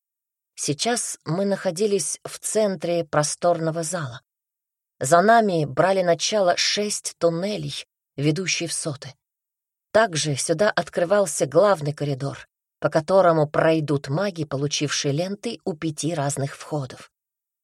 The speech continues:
Вначале все попадут к Веланте. Он сформирует группы, собрав горожан с одинаковыми лентами,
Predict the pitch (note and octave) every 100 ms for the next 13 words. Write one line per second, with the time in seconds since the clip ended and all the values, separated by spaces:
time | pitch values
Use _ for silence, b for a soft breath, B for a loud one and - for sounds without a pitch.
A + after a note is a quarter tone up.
0 | _ _ - D3+ D#3+ D#3 E3 E3+ F#3+ -
1 | G3+ E3 D#3 D3 D#3 D3+ - D3 D3 D3+
2 | C#3 - - - _ _ _ _ _ -
3 | F3+ D#3 - D#3 D#3 D3+ D3+ C#3 F3+ A3+
4 | - D#3 B2+ _ _ - D#3 D3+ E3+ C#3+
5 | D3+ D3+ D3 E3 C#3+ - C#3+ D#3+ E3+ D3+
6 | C#3 C#3+ D#3+ E3+ C#3 - B2+ B2+